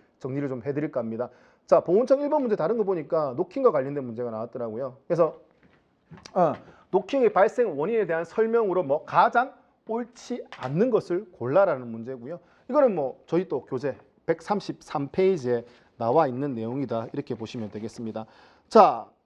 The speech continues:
어, 노킹에 대한 설명 가장 옳지 않는 거. 자, 일 번 착화 지연이 길 때, 예, 넘어가 버렸네요.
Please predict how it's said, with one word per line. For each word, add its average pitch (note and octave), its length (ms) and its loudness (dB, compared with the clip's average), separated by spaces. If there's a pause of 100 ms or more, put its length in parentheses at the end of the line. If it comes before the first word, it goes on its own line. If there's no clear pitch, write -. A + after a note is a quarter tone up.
(760)
어, F#3+ 360 6
노킹에 A3+ 260 -4
대한 B3+ 100 6
설명 A#3 220 0
가장 A#3+ 220 -2
옳지 A#3 160 -4
않는 G3+ 180 -4
거. F3+ 140 -2
자, G#3+ 80 -6
일 G#3+ 100 -2
번 F3+ 180 0
착화 D#4 680 2 (160)
지연이 F#3 640 0 (440)
길 D3 440 -10
때, D3 320 6 (360)
예, B2 180 -6 (220)
넘어가 B2+ 240 -8
버렸네요. G2+ 280 -16